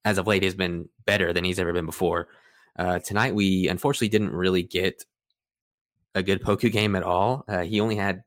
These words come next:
six, nine minutes and was never really in rhythm. Bobbled a lot of passes that came his way. Um,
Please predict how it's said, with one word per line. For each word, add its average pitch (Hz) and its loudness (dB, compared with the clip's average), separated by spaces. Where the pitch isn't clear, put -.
six, - -4
nine 92 -2
minutes 90 -8
and 85 -4
was 101 0
never 104 0
really 92 0
in 85 -4
rhythm. 95 -2
Bobbled 107 4
a 92 0
lot 92 2
of 101 0
passes 101 -2
that 104 0
came 101 0
his 98 -2
way. 92 4
Um, 90 -2